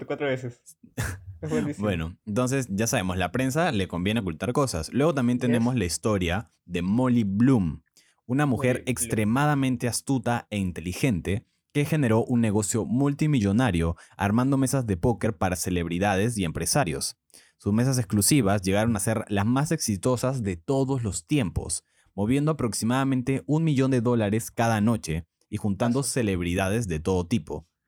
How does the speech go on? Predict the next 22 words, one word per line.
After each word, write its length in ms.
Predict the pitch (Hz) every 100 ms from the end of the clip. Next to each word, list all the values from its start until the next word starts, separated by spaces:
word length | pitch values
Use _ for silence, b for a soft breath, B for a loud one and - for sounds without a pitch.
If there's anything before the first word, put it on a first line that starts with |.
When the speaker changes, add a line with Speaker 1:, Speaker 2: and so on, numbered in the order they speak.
| _ _
Speaker 2:
De 100 | 85
verdad, 200 | 92 113
Speaker 1:
Moviendo 80 | 151 127
Speaker 2:
celebridades 400 | 98 98 104 117
de 60 |
Speaker 1:
un 60 | 180
Speaker 2:
todo 100 | 180
Speaker 1:
millón 120 | 175
de 60 | 180
Speaker 2:
tipo. 60 | 170
Speaker 1:
dólares 360 | 160 160 170 -
para 220 | 131 117
ella. 320 | 131 127 - _ _ _ _ _ _ _
Speaker 2:
No 360 | 98 123 147 151
necesariamente. 640 | 143 123 110 85 67 - _
Moviendo, 640 | 82 110 120 131 135 139
o 80 | -
sea, 200 | 117 104
que 100 | 110
una 240 | 143 147
mesa 360 | 139 135 127 104
tenga 460 | 117 113 110 104